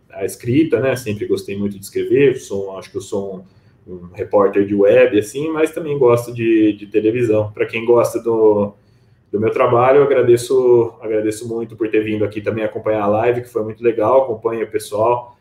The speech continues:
aqui, deem o like, e sigam, porque realmente a, sou um grande, eh, defensor da mídia independente e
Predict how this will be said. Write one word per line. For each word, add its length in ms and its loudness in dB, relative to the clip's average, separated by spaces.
aqui, 400 -6
deem 220 0
o 60 2
like, 560 0
e 20 -16
sigam, 520 -6
porque 400 0
realmente 500 -4
a, 460 -4
sou 300 -6
um 40 -6
grande, 1000 0
eh, 480 -4
defensor 800 2
da 220 0
mídia 260 -4
independente 1200 -6
e 600 -18